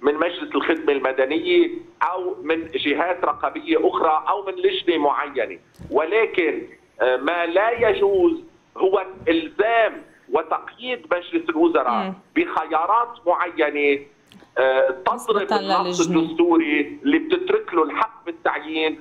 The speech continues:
Speaker 1: وبتترك له الحق برسم سياسات الدولة.
Speaker 2: وشو رأيك ب-، بالرأي اللي بيقول أنه في أشخاص بمراكز بيتم تعيينهم سيرهم الذاتية ومسيرتهم المهنية أعلى من أنه يخضعوا لامتحان أمام لجنة مثلًا؟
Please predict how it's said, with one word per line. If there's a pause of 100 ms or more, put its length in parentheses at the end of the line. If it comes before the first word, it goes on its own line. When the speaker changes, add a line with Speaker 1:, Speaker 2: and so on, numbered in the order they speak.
(140)
Speaker 1:
وبتترك
له
الحق
برسم (300)
سياسات
الدولة. (180)
Speaker 2:
وشو
رأيك
ب-،
بالرأي
اللي
بيقول
أنه
في
أشخاص
بمراكز
بيتم
تعيينهم
سيرهم
الذاتية
ومسيرتهم
المهنية (540)
أعلى
من
أنه
يخضعوا
لامتحان
أمام
لجنة
مثلًا؟